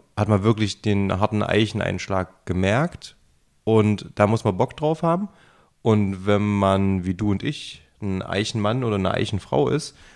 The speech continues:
dann ist das dann natürlich geil, da geht's ja gar nicht besser. Aber, ähm, muss man halt, also ich würd halt definitiv vorher probieren. Und wenn ich jetzt ein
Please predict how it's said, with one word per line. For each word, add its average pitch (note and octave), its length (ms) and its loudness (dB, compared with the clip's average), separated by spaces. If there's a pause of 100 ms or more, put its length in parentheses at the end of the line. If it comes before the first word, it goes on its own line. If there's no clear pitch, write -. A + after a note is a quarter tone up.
dann G2+ 100 -2
ist G#2 120 0
das G2 160 -2
dann G#2 180 0
natürlich F#2+ 340 -2
geil, A2+ 220 4
da F#2+ 80 6
geht's G#2+ 160 0
ja F2+ 80 -6
gar F2+ 100 -2
nicht F2 180 -6
besser. G#2 340 -6 (640)
Aber, F#2+ 880 2
ähm, F2+ 400 -4
muss A2+ 160 -2
man A#2 140 2
halt, - 160 -10
also G2 120 0
ich A2+ 160 -4
würd C3+ 120 4
halt A#2 200 2
definitiv C#3 520 0
vorher A#2+ 260 -2
probieren. G#2 420 -2
Und F2+ 120 -2
wenn G2+ 80 2
ich G2+ 80 0
jetzt - 360 -6
ein G2 360 -4